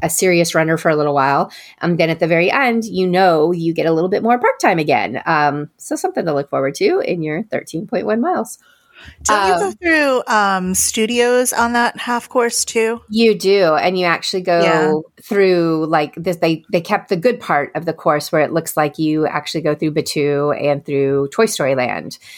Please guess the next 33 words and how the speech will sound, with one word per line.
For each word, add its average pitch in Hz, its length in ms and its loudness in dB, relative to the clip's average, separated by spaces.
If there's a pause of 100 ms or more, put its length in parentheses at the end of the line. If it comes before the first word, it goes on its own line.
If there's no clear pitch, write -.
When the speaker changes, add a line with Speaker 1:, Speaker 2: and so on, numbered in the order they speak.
(160)
Speaker 2:
That's 202 160 0
Speaker 1:
So, - 140 0
Speaker 2:
awesome. 175 420 0 (180)
Speaker 1:
yeah. 143 460 0
So 190 300 2
it 185 240 2
looks 220 280 -2
like 190 240 -2
you're 190 120 -2
getting, 175 400 -2
like, 143 260 -6 (420)
all 214 300 4
of 208 100 0
studios 170 540 -2
and 180 160 0
literally 185 1040 2
any 196 300 2
place 202 300 0
that 175 200 -6
you 185 80 -2
could 180 200 0
run 165 360 2
through, 160 720 0 (460)
um, - 640 -2 (120)
through 196 240 4
Epcot 175 520 0
is, 160 260 -4 (160)
is 170 160 -4
pretty 170 240 -2
much - 260 -6
covered 156 360 -2
as 135 200 -4
well. 90 380 0